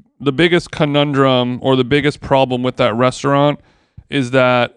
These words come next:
it is so expensive that the only people who can afford to go there are just shitty tech people and, you know, the clientele, you know, the clientele that go in, a-, and after having the,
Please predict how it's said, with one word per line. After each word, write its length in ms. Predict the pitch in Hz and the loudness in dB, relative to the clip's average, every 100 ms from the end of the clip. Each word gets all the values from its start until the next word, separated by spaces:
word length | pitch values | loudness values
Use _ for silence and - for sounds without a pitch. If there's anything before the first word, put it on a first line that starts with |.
| - | -8
it 140 | 143 139 | -4 0
is 160 | 139 | -2
so 460 | - - 143 147 160 | -4 -2 2 4 2
expensive 1000 | 156 - - 147 151 - 120 110 110 - 131 | 0 -8 -6 -4 -4 -2 -2 0 -4 -6 -4
that 160 | 123 | -2
the 160 | 131 - | -2 0
only 360 | 143 156 160 151 | 0 0 0 -2
people 420 | - 151 151 135 | -4 -2 2 2
who 180 | 139 143 | 2 0
can 160 | 143 | 0
afford 440 | 131 - 135 139 131 | -4 -4 0 0 -2
to 100 | 127 | -2
go 260 | 123 127 | 0 2
there 400 | 131 143 147 151 _ _ _ _ _ _ _ - | 2 2 0 -4 _ _ _ _ _ _ _ 0
are 460 | 131 131 127 127 | 2 4 4 2
just 420 | 117 131 123 - - | 0 -2 -2 -6 -14
shitty 500 | - - 139 143 - | -8 -4 -2 -2 -4
tech 280 | 151 160 | -6 -6
people 580 | - 156 160 156 156 147 | -10 -6 0 0 0 -2
and, 640 | 131 135 131 127 127 123 - | 0 2 2 -2 -4 -8 -6
you 60 | 139 | 0
know, 460 | 123 123 127 127 _ _ _ - | 2 2 0 -6 _ _ _ -4
the 80 | |
clientele, 800 | 151 165 160 151 139 139 110 98 120 | -2 0 0 0 0 0 0 -2 -4
you 80 | |
know, 120 | 127 127 | -4 -4
the 100 | 131 | -2
clientele 680 | 156 160 160 156 147 139 | 0 2 2 2 2 2
that 120 | 131 123 | -2 -4
go 320 | 131 131 131 127 - | 0 2 0 -4 -8
in, 280 | 127 123 | -8 -6
a-, 180 | - 120 131 | -6 -6 -2
and 160 | 147 | 0
after 360 | 147 147 147 135 | 0 0 0 2
having 360 | 143 135 135 | 2 0 -2
the, 280 | 127 127 123 | 0 0 0